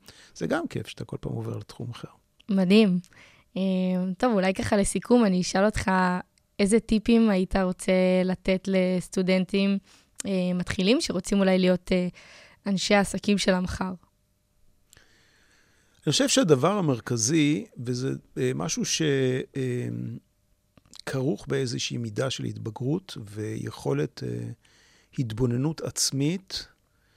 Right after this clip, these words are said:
Speaker 1: אה, וזה קורה, אני, מה לעשות, עם,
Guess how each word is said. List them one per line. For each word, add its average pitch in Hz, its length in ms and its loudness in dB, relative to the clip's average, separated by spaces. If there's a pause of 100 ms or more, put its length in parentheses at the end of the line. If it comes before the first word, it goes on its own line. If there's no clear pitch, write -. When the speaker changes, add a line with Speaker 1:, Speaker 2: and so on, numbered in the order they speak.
(440)
Speaker 1:
אה, 107 840 -6 (440)
וזה 117 140 -6
קורה, 123 360 -4 (960)
אני, 123 140 -4 (100)
מה 123 100 -4
לעשות, - 320 -4
עם, - 120 -8